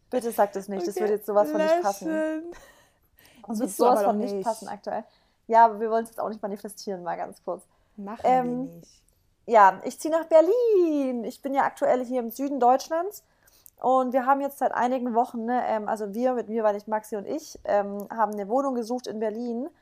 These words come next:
Speaker 1: haben jetzt endlich unsere Traumwohnung gefunden, ne?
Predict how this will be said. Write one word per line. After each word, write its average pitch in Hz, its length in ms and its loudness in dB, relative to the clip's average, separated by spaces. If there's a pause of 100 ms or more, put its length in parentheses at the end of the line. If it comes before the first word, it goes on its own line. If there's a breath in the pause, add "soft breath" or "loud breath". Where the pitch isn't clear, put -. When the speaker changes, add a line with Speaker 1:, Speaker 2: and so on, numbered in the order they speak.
(420)
Speaker 1:
haben 247 160 0
jetzt 254 240 -4
endlich 254 640 -4
unsere 254 640 -2 (140)
Traumwohnung 226 720 0
gefunden, 220 440 -10
ne? 247 220 -8